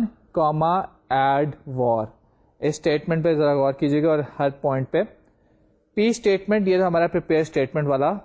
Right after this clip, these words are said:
variable آ گیا۔ Set string، جو آپ نے ویلیو لی ہوئی ہے یوزر سے اس کو آپ as a string set کرانا چاہتے ہیں،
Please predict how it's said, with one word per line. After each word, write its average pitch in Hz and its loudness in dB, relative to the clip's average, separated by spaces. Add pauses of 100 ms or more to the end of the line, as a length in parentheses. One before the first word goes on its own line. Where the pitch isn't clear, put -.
(260)
variable 127 0
آ 113 0
گیا۔ 123 -2 (100)
Set - -2
string، - -6 (1200)
جو 214 2
آپ 175 0
نے 202 4
ویلیو 143 0
لی 160 2
ہوئی 180 2
ہے 175 2
یوزر 143 0
سے 180 0 (160)
اس 165 -6
کو - -2
آپ 151 0
as 139 0
a 175 2
string 160 -2
set 180 -2
کرانا 170 0
چاہتے 160 -2
ہیں، 170 0